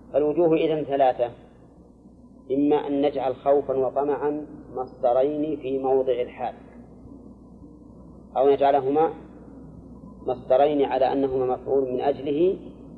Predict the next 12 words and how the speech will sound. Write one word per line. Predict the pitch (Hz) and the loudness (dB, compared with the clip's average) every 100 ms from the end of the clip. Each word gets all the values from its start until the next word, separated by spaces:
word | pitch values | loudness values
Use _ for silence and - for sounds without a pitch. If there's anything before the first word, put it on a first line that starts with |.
| - - - - - - - | -20 -20 -20 -20 -20 -20 -12
و-، | 131 | -4
و-، | 117 117 123 120 113 - 123 | -2 -2 0 0 0 -2 2
ولا | 147 170 | 6 6
نعتبر | 170 147 151 147 131 | 4 0 0 0 -2
اشتراط | - 127 131 127 - - - - - - - - - - - - - - - | -2 0 2 0 -4 -20 -20 -20 -20 -20 -20 -20 -20 -20 -20 -20 -20 -20 -12
اتحاد | 131 131 131 | -10 -2 -2
الفاعل، | 120 - 123 104 - - - - - - - - - - - | -2 -4 -4 -4 -8 -18 -20 -20 -20 -20 -20 -20 -20 -20 -2
أو | 135 160 | 2 4
نجعلهما | 165 151 156 147 143 131 | 4 4 4 4 2 0
مصدرين | 151 151 - 139 151 175 180 180 - | -2 -2 0 2 4 4 2 -2 -2
لكن | 131 131 135 | 0 0 -6
بمعنى | 131 143 131 143 | -2 0 0 0